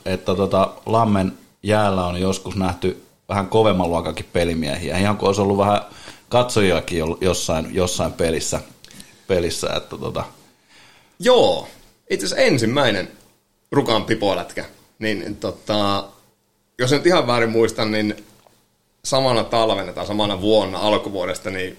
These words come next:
Speaker 2: junnut voitti M M-kultaa, eli Pulju, Aho, Kalapudas. Ja silloinhan nämä kaikki pelas Kärpissä, niin meillä oli tämmönen Kärpät vastaan Ruka All Stars -matsi siellä, niin siellä oli Pulju, Aho ja Kalapudas kaikki kentällä.
Speaker 1: <laughs>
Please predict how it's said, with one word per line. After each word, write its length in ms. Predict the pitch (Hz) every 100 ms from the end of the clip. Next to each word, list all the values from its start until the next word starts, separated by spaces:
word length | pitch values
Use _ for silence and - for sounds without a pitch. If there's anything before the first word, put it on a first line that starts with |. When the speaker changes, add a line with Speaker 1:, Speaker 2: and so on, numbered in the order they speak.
| -
Speaker 2:
junnut 340 | 120 120 104
voitti 220 | 101 90 104
M 220 | 110 104
M-kultaa, 500 | 90 95 95 92 92
eli 140 | 87 95
Pulju, 520 | 107 101 95 92 90 - -
Aho, 440 | 95 92 95 82 - - - _ _
Kalapudas. 760 | - 101 92 - 92 87 - - - - - _
Ja 80 | 95
silloinhan 260 | 101 95
nämä 100 | 98
kaikki 240 | 98 104 -
pelas 180 | 98 -
Kärpissä, 580 | 110 101 95 - - - -
niin 100 | 95
meillä 200 | 95 95
oli 120 | 95
tämmönen 380 | 98 95 98 92
Kärpät 480 | 110 104 101 95 95
vastaan 540 | 90 - - 92 87 -
Ruka 240 | 107 104
All 280 | 90 92 85
Stars 280 | - 90 90
-matsi 400 | 107 101 - 92
siellä, 320 | 92 82 80
niin 180 | 80 - -
siellä 220 | 110 87
oli 180 | 101 113
Pulju, 400 | 110 113 104 95
Aho 240 | 90 92
ja 100 | 80 80 - _
Kalapudas 480 | 117 101 90 - 92
kaikki 360 | - 104 101 -
kentällä. 480 | 92 90 87 82
Speaker 1:
<laughs> 20 | 78